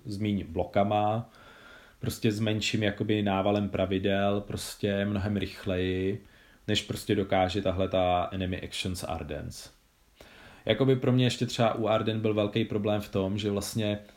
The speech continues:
ty malý scénáře mi přišlo, že jsou nezáživný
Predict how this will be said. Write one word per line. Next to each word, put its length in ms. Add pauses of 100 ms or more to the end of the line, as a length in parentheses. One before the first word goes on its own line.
(280)
ty 80
malý 240
scénáře 560
mi 120
přišlo, 360
že 120
jsou 180
nezáživný 1000